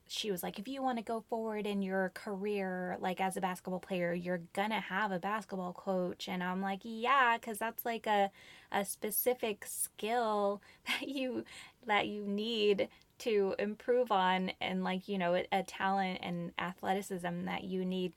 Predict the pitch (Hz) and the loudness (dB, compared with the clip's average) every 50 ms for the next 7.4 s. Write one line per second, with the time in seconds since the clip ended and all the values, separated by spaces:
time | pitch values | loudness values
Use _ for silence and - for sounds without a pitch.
0 | _ - 185 175 - - - - - 196 185 185 185 - - 175 - - - 180 | _ -6 -4 -4 -4 -6 -10 -8 -6 -4 -4 -4 -4 -4 -4 -4 -4 -4 -4 -6
1 | 190 - - 185 170 180 196 208 202 190 180 - - 165 170 165 170 175 170 - | -6 -6 -4 -2 -2 -2 -2 0 0 -2 -2 0 0 2 4 4 2 2 0 -4
2 | 185 175 180 202 - - 202 196 190 - - - 240 - 359 349 - 320 262 214 | -4 -2 -2 -2 -2 0 0 0 0 -2 -6 -10 -6 -4 -4 -2 2 2 2 2
3 | 220 - - - 185 185 190 208 208 - - 190 185 185 - - 185 175 170 175 | 0 -2 -2 0 2 2 2 2 0 -2 -4 -4 -4 -4 -4 -4 -2 0 0 0
4 | 180 175 - 180 175 175 156 156 156 156 185 185 - - 160 156 156 156 156 151 | -2 -2 -2 -4 -4 -2 -2 -2 -2 -2 -2 -4 -6 -6 -4 -4 -4 -4 -4 -4
5 | 160 160 170 165 175 - - 185 175 175 175 - 185 180 170 - - 180 175 175 | -4 -4 -4 -4 -4 -6 -6 -6 -6 -6 -6 -4 -4 -4 -4 -4 -6 -6 -6 -6
6 | - - - 196 185 175 170 170 - - - 180 175 - - 175 175 175 170 165 | -8 -8 -6 -4 -2 -2 -2 -2 -4 -4 -4 -4 -4 -4 -4 -4 -4 -4 -4 -4
7 | 170 175 175 175 170 170 - - | -4 -2 -2 -2 -2 -4 -6 -8